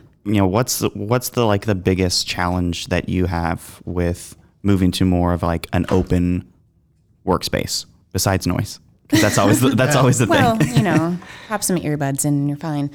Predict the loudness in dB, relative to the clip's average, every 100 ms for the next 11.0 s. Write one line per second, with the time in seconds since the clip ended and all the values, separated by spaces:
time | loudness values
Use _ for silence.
0 | -6 2 4 4 2 -4 -6 -6 -8 -4
1 | -4 -2 -2 -2 -2 0 0 2 0 -2
2 | -8 _ -6 -2 0 0 0 -4 -6 -2
3 | 2 2 2 0 -2 -4 -6 -4 -2 -2
4 | -2 -2 -4 -6 -6 -4 -4 -4 -2 -2
5 | -2 -4 -4 -4 -4 -6 -4 -4 -4 -2
6 | -2 -2 -2 -6 -6 -4 -4 -2 -2 -4
7 | -4 -8 -4 0 0 0 -4 -6 -4 -4
8 | -4 -4 -6 -4 -4 -4 -4 -4 -4 -2
9 | -4 -4 -4 -2 -2 -2 -2 -2 -2 -4
10 | -4 -4 -4 -4 -6 -6 -4 -2 0 0